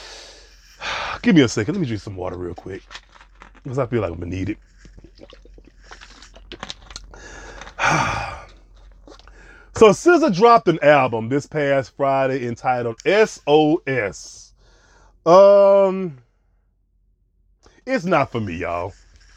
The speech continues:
Now, here's my thing. I trashed that album so bad when it dropped, 'cause I, I listened, I listened to it the Friday, the, you know, four day Friday morning when it dropped. I listened to it. Um, it's, it's twenty-three tracks. It's too long, first of all.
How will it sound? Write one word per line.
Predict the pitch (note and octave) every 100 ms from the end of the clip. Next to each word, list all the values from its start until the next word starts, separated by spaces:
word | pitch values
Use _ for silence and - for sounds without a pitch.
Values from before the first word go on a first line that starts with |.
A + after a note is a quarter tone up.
| _ _ _ _ _ _ _ _ _ - -
Now, | A3 A#3
here's | D#4 D#4
my | A3 F#3+
thing. | D3+ A#2+ F#2 F#2+ - _ _ _ _ _ -
I | C4+ D4
trashed | - A#3 A3+ G3
that | G#3 G3
album | G3 F#3+ F#3
so | - G3
bad | E3+ F#3 F#3 F#3
when | E3+
it | E3+ C#3+
dropped, | F3 F3 - -
'cause | D#3 D#3
I, | E3+ F3+
I | F#3
listened, | F#3 G#3+ F#3 E3+ - -
I | F3+ F3+
listened | A3 A3 A3+ F#3+
to | G#3
it | G3+ F3
the | C#3+
Friday, | - G3+ G#3 G3+ E3
the, | E3+
you | F3
know, | F#3+ D#3+ D#3
four | - G3 F#3+
day | F#3+
Friday | - F3 F3+ F3
morning | D#3+ E3 D#3+
when | D3
it | C#3+
dropped. | C3+ C#3+ C#3
I | A#2
listened | C3+ D3+ D3
to | D3 C#3+ C#3
it. | - _ - _ _ F3
Um, | F3 E3+ E3 D#3 D#3+ _ _ _ _ _ _ _ E3+
it's, | E3 D#3 - -
it's | D#3
twenty-three | _ C#4 B3 G3 F3+
tracks. | D#3+ C3 B2
It's | B2
too | G#3+
long, | D#3+ A#2+ G#2+ G2+
first | A#2+ G2
of | G2+
all. | F#2 F#2 F#2